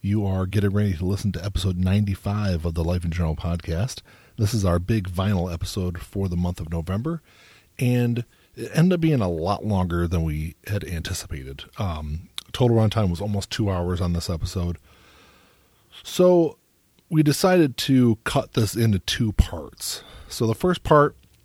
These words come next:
that you're gonna hear today is just kind of our over-, o-, overview of what's coming out, things we've, we've bought, uh, some, some other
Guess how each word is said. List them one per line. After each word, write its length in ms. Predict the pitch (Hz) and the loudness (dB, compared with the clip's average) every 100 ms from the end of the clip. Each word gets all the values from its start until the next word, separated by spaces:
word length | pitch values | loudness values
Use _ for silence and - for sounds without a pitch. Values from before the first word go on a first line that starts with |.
| _ - | _ -4
that 180 | 110 107 | 0 4
you're 140 | 117 | 4
gonna 140 | 117 | 4
hear 440 | 110 117 113 110 104 - | 4 4 4 4 0 -6
today 560 | 107 110 101 85 82 - _ _ _ _ _ _ - - - | -4 0 0 0 -4 -6 _ _ _ _ _ _ -20 -20 -2
is 520 | 110 98 92 85 82 _ _ - | 0 2 0 -2 -8 _ _ -8
just 140 | 135 | -2
kind 140 | 147 131 | 0 2
of 80 | |
our 80 | 120 | 2
over-, 280 | 120 107 101 - - | 2 0 -2 -4 -4
o-, 140 | 113 | -4
overview 560 | 131 120 110 104 110 98 | 0 2 2 2 4 4
of 80 | 92 | 2
what's 180 | 113 - | -2 -2
coming 260 | 113 104 | 0 2
out, 260 | 98 98 95 | 2 0 0
things 180 | 110 98 | -2 0
we've, 260 | 98 95 - | -2 -4 -4
we've 220 | 101 95 | -4 -2
bought, 340 | 101 95 98 - _ - - - - | 0 2 0 -4 _ -20 -20 -18 -10
uh, 200 | 80 82 | -6 -4
some, 420 | - 87 90 - | -2 -2 -2 -4
some 220 | - 95 | -4 -4
other 360 | 95 107 104 | -2 0 0